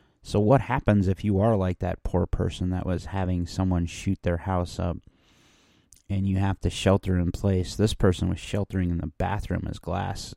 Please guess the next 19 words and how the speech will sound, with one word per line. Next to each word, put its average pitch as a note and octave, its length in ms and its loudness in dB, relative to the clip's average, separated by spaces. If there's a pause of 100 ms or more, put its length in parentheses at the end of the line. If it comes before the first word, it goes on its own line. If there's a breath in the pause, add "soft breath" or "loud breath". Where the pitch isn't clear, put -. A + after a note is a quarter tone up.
(140)
windows F#2 560 -2
and F#2+ 140 -6
stuff F#2 280 -6
were F2+ 120 -4
breaking. F#2 560 -4 (1080 soft breath)
Now, F#2 480 -4 (920)
law A#2 180 8
enforcement G2+ 500 6
showed F#2+ 260 4
up F#2+ 180 0
fairly F#2+ 340 2
quickly G2 460 -2
for F#2 240 -8
that F#2 340 -10
because F#2 320 -12
that F2+ 180 -8
was F2+ 160 -8
a F#2 60 -10
priority F#2 720 -4